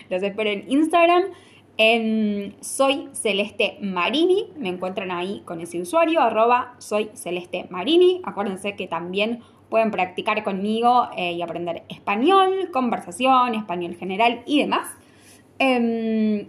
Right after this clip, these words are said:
y bueno, esperamos que terminen muy, pero muy bien este veinte veintiuno,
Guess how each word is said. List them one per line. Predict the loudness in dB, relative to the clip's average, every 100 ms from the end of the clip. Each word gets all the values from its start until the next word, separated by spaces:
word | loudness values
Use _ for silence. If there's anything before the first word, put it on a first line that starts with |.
| -4
y | 2
bueno, | 2 2
esperamos | 2 4 4 2 -2 0
que | 2
terminen | 2 2 4 4 4 2 4
muy, | 4 4
pero | 4 2 2
muy | 2 2 4
bien | 4 4 2 -2
este | -4 2 4 4
veinte | 2 4 4 4 4
veintiuno, | 2 2 0 4 4 4 -2